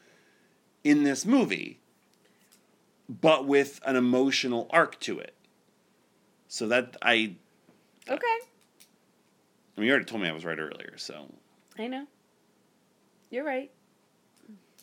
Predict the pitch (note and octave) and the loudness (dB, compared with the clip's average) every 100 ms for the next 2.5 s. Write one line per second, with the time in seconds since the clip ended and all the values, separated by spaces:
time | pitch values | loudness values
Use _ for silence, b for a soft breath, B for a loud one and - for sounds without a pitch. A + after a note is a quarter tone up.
0 | _ - A2+ A#2+ A2 - _ _ _ _ | _ -18 -2 0 0 -4 _ _ _ _
1 | _ _ _ _ - - C3+ C3+ C3+ A#2+ | _ _ _ _ -12 -4 -2 0 0 0
2 | G2 - - A#2 G#2 | -2 -8 -6 -6 -6